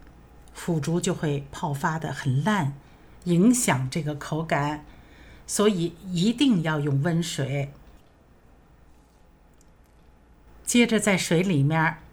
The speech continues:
我们加入适量的食盐，给它搅拌匀喽。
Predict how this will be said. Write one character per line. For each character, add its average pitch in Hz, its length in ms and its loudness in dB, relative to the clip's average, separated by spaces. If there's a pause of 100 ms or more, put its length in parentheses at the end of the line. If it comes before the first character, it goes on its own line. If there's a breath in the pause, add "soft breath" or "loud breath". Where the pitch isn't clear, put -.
(100)
我 170 160 2
们 160 140 6
加 180 300 4
入 180 240 0 (220)
适 - 300 -2
量 180 260 2
的 143 100 0
食 170 320 -2
盐， 156 400 0 (720)
给 143 160 0
它 160 140 -2
搅 156 240 -2
拌 147 260 0
匀 139 180 2
喽。 151 220 -4